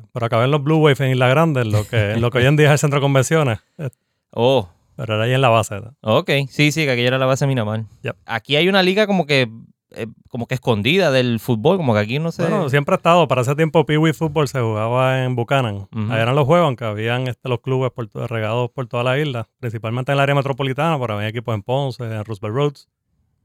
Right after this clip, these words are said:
Speaker 1: Este, hoy en día está bastante activa el,
Speaker 2: Sí.
Speaker 1: el, el Pee Wee Fútbol, es algo que ha cogido auge, ¿verdad? Siempre mantiene su, su tamaño normal, ¿verdad? No es, no es el deporte más popular en Puerto Rico, pero
Speaker 2: Sí,
Speaker 1: hay
Speaker 2: sí.
Speaker 1: una, hay una buena subcultura de
Speaker 2: Pero
Speaker 1: fútbol.
Speaker 2: siguen, pero,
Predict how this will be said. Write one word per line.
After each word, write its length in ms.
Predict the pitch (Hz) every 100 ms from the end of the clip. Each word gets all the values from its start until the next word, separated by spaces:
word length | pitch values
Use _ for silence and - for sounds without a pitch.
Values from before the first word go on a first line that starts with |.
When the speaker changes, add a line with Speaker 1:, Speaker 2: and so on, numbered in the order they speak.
| _ -
Speaker 1:
Este, 180 | 113
hoy 120 | 123 127
en 100 | 143
día 100 | 175
está 140 | 170
bastante 320 | 139 147 143
activa 420 | 127 143 135 123
el, 200 | 110 104 104
Speaker 2:
Sí. 120 | 113
Speaker 1:
el, 120 | 131
el 100 | 117
Pee 120 | - 127
Wee 100 | 147
Fútbol, 300 | 165 131 110
es 80 |
algo 260 | 117 120 117
que 460 | 113 117 110 101 98 110 _
ha 80 | 127
cogido 240 | 139 170
auge, 200 | 175 185
¿verdad? 200 | 147 143
Siempre 260 | - 135 151
mantiene 420 | 151 135 147 151
su, 560 | 135 143 131 120 110 98 _ _ _ _ _ _
su 80 | 120
tamaño 320 | 120 131 151
normal, 320 | 151 131 156
¿verdad? 260 | 123 110 123
No 320 | 113 107 107
es, 40 | -
no 140 | 139 117
es 60 |
el 60 | 135
deporte 280 | 139 139 135
más 140 | 131
popular 280 | 139 127 123
en 40 | 123
Puerto 220 | 117 143
Rico, 420 | 139 156 131 107 _ _ _ _ _ _ _ _
pero 200 | 143 147
Speaker 2:
Sí, 160 | 123 107
Speaker 1:
hay 60 | 123
Speaker 2:
sí. 0 |
Speaker 1:
una, 280 | 131 131 117
hay 80 |
una 100 | 127
buena 180 | 135 139
subcultura 540 | 127 143 127 - 120 110
de 60 | 104
Speaker 2:
Pero 140 | 139
Speaker 1:
fútbol. 120 | 123
Speaker 2:
siguen, 180 | 135 135
pero, 300 | 123 127 117